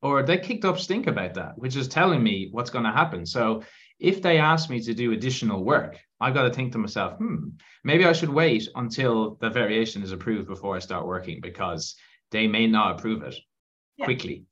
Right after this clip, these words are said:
Speaker 1: in which case I'm, I'm financing it for them, uh,
Speaker 2: Yeah.
Speaker 1: um, essentially."
Speaker 2: Yeah, exactly.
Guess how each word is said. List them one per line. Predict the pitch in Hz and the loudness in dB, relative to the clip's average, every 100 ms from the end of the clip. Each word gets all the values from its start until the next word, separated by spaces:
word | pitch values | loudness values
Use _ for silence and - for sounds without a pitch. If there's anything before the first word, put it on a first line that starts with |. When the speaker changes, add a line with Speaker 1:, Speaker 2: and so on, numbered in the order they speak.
| - | -8
Speaker 1:
in | 113 | -4
which | 113 | -4
case | - 90 87 - - | -4 -4 -6 -10 -4
I'm, | 104 98 95 - | -2 -2 -6 -4
I'm | 104 95 90 85 - | -4 -4 -6 -10 -16
financing | - - 101 95 92 - 87 | -20 -6 -4 -4 -6 -8 -10
it | 82 | -8
for | 104 101 | -4 -4
them, | 82 76 - 80 | -4 -10 -14 -16
uh, | - | -10
Speaker 2:
Yeah. | 98 82 | -8 -8
Speaker 1:
um, | - | -8
essentially." | - 160 - - - _ _ _ _ _ | -8 -10 -10 -16 -18 _ _ _ _ _
Speaker 2:
Yeah, | 254 202 190 - - | -8 -4 -4 -6 -8
exactly. | 202 190 180 - 175 196 | -6 -2 -2 -2 -4 -4